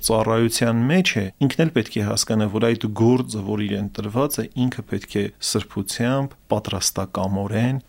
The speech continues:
խոնարհությամբ և ուրախությամբ կատարի։ Եվ յուրաքանչյուր գործ, որ մարդը ընդհանրապես այս աշխարհում կատարում է, պետք է կատարի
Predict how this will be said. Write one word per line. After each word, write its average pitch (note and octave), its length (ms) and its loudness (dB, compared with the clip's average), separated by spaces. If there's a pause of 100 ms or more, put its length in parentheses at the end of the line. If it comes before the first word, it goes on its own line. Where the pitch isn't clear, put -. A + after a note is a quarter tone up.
(120)
խոնարհությամբ G#2 1040 -2 (100)
և D3+ 160 0
ուրախությամբ C3+ 720 2
կատարի։ F2 440 -6 (220)
Եվ D3+ 160 8
յուրաքանչյուր E3 640 6
գործ, - 300 -6
որ F#2 160 -6
մարդը G2+ 340 -2
ընդհանրապես G2+ 560 -6
այս - 200 -6
աշխարհում F#2+ 520 -8
կատարում G2 480 -6
է, A#2 140 -4
պետք - 260 -12
է - 40 -10
կատարի G2 480 -6